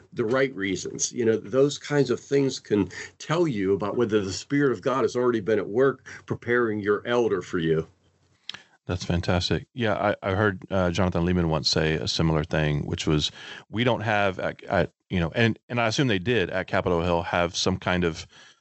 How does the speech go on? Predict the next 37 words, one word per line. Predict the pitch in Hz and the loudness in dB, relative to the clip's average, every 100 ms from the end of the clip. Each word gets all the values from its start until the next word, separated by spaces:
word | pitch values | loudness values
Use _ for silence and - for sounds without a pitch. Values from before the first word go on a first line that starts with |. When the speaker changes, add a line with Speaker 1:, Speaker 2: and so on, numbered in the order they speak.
| _ _ _ _ | _ _ _ _
Speaker 2:
el-, | 101 101 - | -2 0 0
you | 104 | 0
know, | 87 | 0
process | - 110 104 104 - | 2 2 2 0 0
where | 98 | -2
you | 92 | 0
put | 110 | -2
the | 92 | 0
raw | 92 104 | 2 2
material | 98 - 107 101 95 | 0 -2 0 0 0
in | 92 | 0
one | 104 101 | 0 2
end | 101 | 0
and | 85 82 - - | 0 -2 -4 -6
<laughs> | - - | -6 -4
at | 104 | -4
the | 104 98 | 0 2
end, | 104 98 - | 2 0 0
<laughs> | |
you | 107 131 | 0 2
know, | 127 - - | 0 -2 -6
at | 92 | 0
the | 117 | 2
other | 110 | 2
end | 101 | 2
pops | - 113 - | 0 0 0
out | 113 107 | 0 0
an | 110 | 2
elder, | 120 90 87 - | 0 0 -4 -2
<laughs> | |
you | 117 | 0
know? | 107 - - - - | 0 -2 -12 -12 -2
And | 110 | 0
he | 107 | 2
said, | 117 | 2
Speaker 1:
Uh-huh. | |
Speaker 2:
like, | 101 | 2